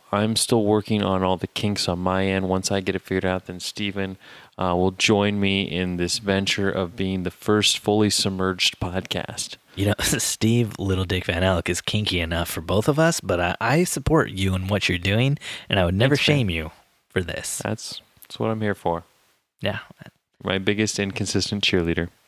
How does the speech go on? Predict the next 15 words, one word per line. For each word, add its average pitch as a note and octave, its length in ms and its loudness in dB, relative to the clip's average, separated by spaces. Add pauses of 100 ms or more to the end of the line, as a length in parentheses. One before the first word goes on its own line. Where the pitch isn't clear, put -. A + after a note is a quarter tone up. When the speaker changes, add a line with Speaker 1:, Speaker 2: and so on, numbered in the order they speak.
(140)
Speaker 2:
Mm. - 760 -2
You G#2 160 0
know, G#2 260 4 (100)
<laughs> - 80 -4
you G#2 120 2
know. - 80 2 (520)
Eh, E4+ 100 2 (160)
your B2+ 200 4
littlest F#2 580 4
inconsistent F2 640 -2
cheerleader. G2 420 4
Let's, A2 320 2
let's - 180 0
be C#2+ 140 -2
honest. - 400 -2